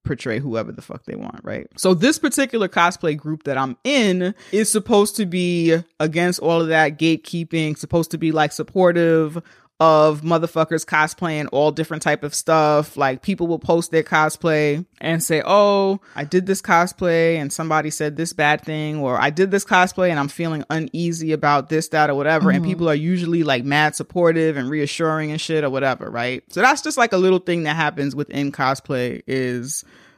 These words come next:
Speaker 1: mad racism, you know, just a little thing.
Speaker 2: You know, what's life without a little racism?
Speaker 1: Just a little racism, no big deal. So I'm in this cosplay group that I really like on Facebook.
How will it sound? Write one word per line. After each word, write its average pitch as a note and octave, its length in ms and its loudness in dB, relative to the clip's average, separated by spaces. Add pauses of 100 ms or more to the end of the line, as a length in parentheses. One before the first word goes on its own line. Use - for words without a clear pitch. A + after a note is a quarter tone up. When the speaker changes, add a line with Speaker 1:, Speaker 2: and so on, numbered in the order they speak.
Speaker 1:
mad E3+ 280 4
racism, B2+ 400 -4
you F#4+ 100 0
know, D3+ 220 0
just - 160 -4
a - 20 -6
little C#3 180 -6
thing. - 220 -8 (260)
Speaker 2:
You F4+ 80 -2
know, F#3 260 -2
what's E4 180 -2
life B3 240 4
without G#3+ 240 2
a - 20 2
little F#3 220 0
racism? D#3+ 560 -4
Speaker 1:
Just - 160 -10
a - 20 -6
little D#4 220 0
racism, D4 420 0
no G4+ 100 -2
big C#4 200 -2
deal. A#3 260 0
So A3 100 2
I'm A3 120 4
in C#4+ 240 4
this D#4 240 4
cosplay G#3+ 560 0
group F#3+ 340 0
that E3 140 4
I D3 80 6
really D#3 320 0
like F3+ 400 0 (120)
on E3 200 -2
Facebook. D#3 720 -2